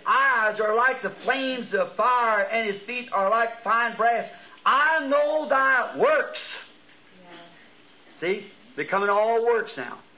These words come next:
Speaker 1: See, because that's the, the one who's riding with him. "And, uh, charity, and service." See, it's all just, "And faith, and patience, and thy works," again, twice,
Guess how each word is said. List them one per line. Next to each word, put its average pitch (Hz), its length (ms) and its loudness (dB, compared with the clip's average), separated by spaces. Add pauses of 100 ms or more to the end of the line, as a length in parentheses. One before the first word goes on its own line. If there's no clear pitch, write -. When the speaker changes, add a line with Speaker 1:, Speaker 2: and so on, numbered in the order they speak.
(460)
Speaker 1:
See, 185 100 -2
because 190 380 0
that's 190 280 -2 (100)
the, 160 280 0
the 143 60 -8
one 175 160 0
who's 190 120 -2
riding 254 360 2
with 123 80 -10
him. - 100 -20 (640)
"And, 240 340 0
uh, 226 240 2
charity, 214 760 -2 (360)
and 196 220 -2
service." - 760 0 (120)
See, 185 160 -2
it's 220 280 -2
all 196 580 0 (360)
just, 180 220 -8 (1000)
"And 214 340 0
faith, 277 400 0 (580)
and 202 280 -2
patience, 269 560 -2 (680)
and 254 300 0
thy 247 340 4 (140)
works," - 600 0 (100)
again, 147 420 -2 (680)
twice, 208 360 0